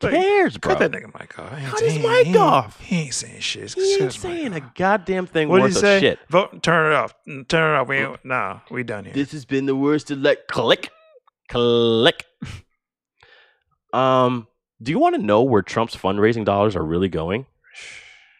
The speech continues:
Speaker 2: 'Cause I'll tell you. Much of the money raised,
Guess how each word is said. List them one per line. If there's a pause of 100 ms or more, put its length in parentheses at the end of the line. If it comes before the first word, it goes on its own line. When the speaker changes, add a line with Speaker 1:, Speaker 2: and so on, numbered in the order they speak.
(180)
Speaker 2:
'Cause
I'll
tell
you. (1500)
Much
of
the
money
raised,